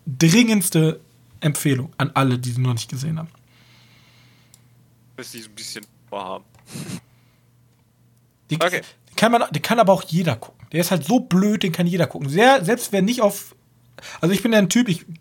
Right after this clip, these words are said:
Speaker 1: will halt gute Kämpfe sehen und hier hast du gute Kämpfe und eine dumme Geschichte, die aber gut ist. Ja.
Speaker 2: Ja, aber deswegen, die so dumm ist, weil sie gut ist. Nee, andersrum. Die ist
Speaker 1: Die ist
Speaker 2: weil
Speaker 1: dumm
Speaker 2: sie so
Speaker 1: gut.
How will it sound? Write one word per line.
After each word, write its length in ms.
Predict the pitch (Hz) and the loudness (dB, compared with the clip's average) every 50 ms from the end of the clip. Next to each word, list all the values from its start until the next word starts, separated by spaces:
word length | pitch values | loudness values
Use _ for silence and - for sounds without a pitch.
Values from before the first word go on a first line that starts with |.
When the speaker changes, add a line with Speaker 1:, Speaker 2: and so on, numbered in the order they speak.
| _ | _
Speaker 1:
will 160 | - 175 202 190 | 0 4 6 6
halt 160 | 180 165 - | 4 4 2
gute 180 | 208 185 175 | -2 -2 -2
Kämpfe 300 | 165 - 214 254 - 190 | 0 0 0 0 2 -2
sehen 240 | 147 147 165 165 160 | 0 2 2 4 6
und 40 | 156 | 6
hier 100 | 165 185 | 6 4
hast 120 | 185 185 | 4 2
du 80 | 185 160 | -2 -2
gute 320 | - - 220 254 - 185 | -2 0 0 2 2 0
Kämpfe 400 | 165 - 214 220 214 - - 175 | 0 0 -2 -2 -2 0 0 0
und 420 | 175 - - 214 233 240 254 - - | 0 2 0 0 0 0 -2 -2 0
eine 120 | 180 160 | 0 2
dumme 240 | 147 175 185 180 170 | 4 4 4 6 6
Geschichte, 480 | 156 147 - - 170 160 - - 160 139 | 4 2 0 -2 -2 -4 -2 -2 -2 2
die 120 | 131 151 | 4 4
aber 140 | 143 143 135 | 4 4 4
gut 220 | 143 139 135 135 | 2 -2 -4 -6
ist. 120 | 127 - - - - - - - - - - - - - - - - _ _ _ - | -10 -12 -14 -16 -20 -18 -18 -18 -16 -18 -18 -18 -20 -20 -20 -20 -20 _ _ _ 0
Ja. 80 | - 117 | 2 2
Speaker 2:
Ja, 80 | 151 151 | 4 4
aber 80 | 156 | 2
deswegen, 320 | 151 202 - - 180 170 - - - | 0 0 -2 -4 -10 -14 -16 -20 -20
die 120 | 156 156 | -20 -20
so 160 | 143 147 143 127 | -20 -20 -20 -18
dumm 200 | 147 160 160 160 | -18 -16 -14 -14
ist, 160 | 156 - - - - | -16 -16 -20 -10 0
weil 180 | - 143 147 135 | 2 2 2 2
sie 120 | 123 113 | -4 -12
gut 240 | 113 110 107 101 104 | -18 -20 -20 -18 -18
ist. 200 | 104 - - - | -18 -20 -12 -4
Nee, 60 | 131 123 | -4 -4
andersrum. 260 | 120 113 - 101 - - - - - - - - - - | -4 -4 -8 -16 -18 -18 -20 -20 -20 -20 -20 -20 -16 -14
Die 80 | 135 | -14
ist 100 | 135 - - _ _ _ _ - _ _ _ - - - - - - | -14 -14 -18 _ _ _ _ -20 _ _ _ -20 -20 -20 -20 -12 -2
Speaker 1:
Die 100 | 180 190 | 2 2
ist 140 | 185 170 - - | 2 4 4 4
Speaker 2:
weil 120 | 240 240 220 | 6 6 6
Speaker 1:
dumm 40 | 175 | 8
Speaker 2:
sie 60 | 180 | 8
so 60 | 170 | 8
Speaker 1:
gut. 100 | 151 127 | 6 4